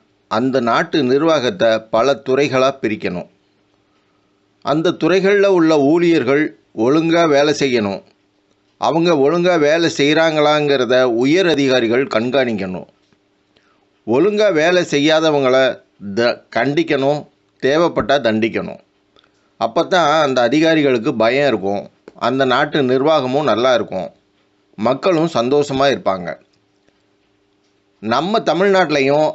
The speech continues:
அரசு நிர்வாகத்தை பல துறைகளா பிரிச்சிருக்காங்க.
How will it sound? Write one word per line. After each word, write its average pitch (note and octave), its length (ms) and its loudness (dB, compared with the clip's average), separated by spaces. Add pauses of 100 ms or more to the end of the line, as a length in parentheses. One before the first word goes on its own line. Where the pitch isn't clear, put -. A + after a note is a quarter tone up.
அரசு E3 440 0
நிர்வாகத்தை D3 720 2 (180)
பல C3+ 260 0
துறைகளா D3 520 0
பிரிச்சிருக்காங்க. A2 800 -4